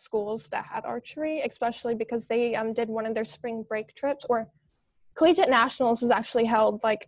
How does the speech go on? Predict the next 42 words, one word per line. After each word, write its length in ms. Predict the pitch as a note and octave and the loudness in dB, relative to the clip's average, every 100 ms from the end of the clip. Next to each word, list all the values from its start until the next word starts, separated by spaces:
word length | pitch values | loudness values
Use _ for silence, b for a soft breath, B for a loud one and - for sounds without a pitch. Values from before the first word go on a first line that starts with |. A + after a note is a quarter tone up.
| - | -2
um, 220 | A#3+ A#3 | 0 2
by 200 | G#3+ A3+ | 2 0
my 180 | A3 G#3+ | -2 -6
town, 420 | - A3 - A3+ | -6 -4 -4 -4
so 120 | A3 A#3 | -2 0
I 80 | |
got 120 | A#3 A3+ | 2 0
to 60 | |
go 140 | A3+ A3 | 0 0
watch. 580 | A3 A2 - - - - | 0 -4 -6 -12 -16 -6
Um, 300 | A3+ G#3+ G#3+ - _ _ _ _ _ - | -4 -4 -6 -14 _ _ _ _ _ 0
and 280 | A3+ A3+ A3 | 4 6 6
I 60 | |
got 140 | A3 A#3 | 4 4
to 80 | A#3+ | 4
meet 280 | A#3+ A#3 | 4 2
some 220 | - B3 B3 | 0 2 2
people 240 | B3+ B3 | 0 0
on 80 | A#3+ | 2
the 100 | A#3 | 0
team 380 | - A3+ A3+ A3+ | -2 -4 -2 -2
and 80 | A3 | -2
all 200 | A3 A3 | 0 0
that, 420 | A3 A3 G#3+ - | 0 0 0 0
and 140 | A3+ | 2
I 60 | A3+ | 2
had 180 | A#3 A3+ | 2 2
a 40 | |
lot 200 | A3 G#3+ | 2 2
of 100 | A3 | 0
friends 360 | A#3 A3 A3+ - | -2 -2 -2 -2
who 80 | A3+ | 0
were 100 | G#3+ | 2
also, 300 | A3 - A3 | 2 2 0
like, 180 | G#3+ | 0
competing 560 | - A#3+ - A3+ A3+ A3+ | -2 -4 -2 0 0 0
from 160 | A#3 A3+ | 0 2
other 220 | A3 G#3+ | 2 0
schools, 680 | - A#3 A3 A3 A3+ A3+ - | -2 0 2 2 2 0 -2
and 180 | A3+ A3 | -2 0
I 120 | A3 | 2
guess 320 | A#3 B3+ - | 2 2 -2